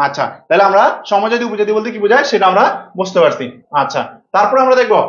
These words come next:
উদ্দীপকে মিলন সাহেবের চারিত্রিক বৈশিষ্ট্য কোন প্রকারের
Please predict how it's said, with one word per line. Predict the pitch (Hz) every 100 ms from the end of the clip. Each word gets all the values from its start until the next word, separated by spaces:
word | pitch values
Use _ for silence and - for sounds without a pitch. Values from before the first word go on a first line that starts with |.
| - 208
উদ্দীপকে | 208 247 254 208
মিলন | 190 240 240
সাহেবের | 254 240 254 247
চারিত্রিক | 190 180 185 - 262 226 202
বৈশিষ্ট্য | 208 208 190 - 156 - - _ -
কোন | 269 254
প্রকারের | 254 247 226 240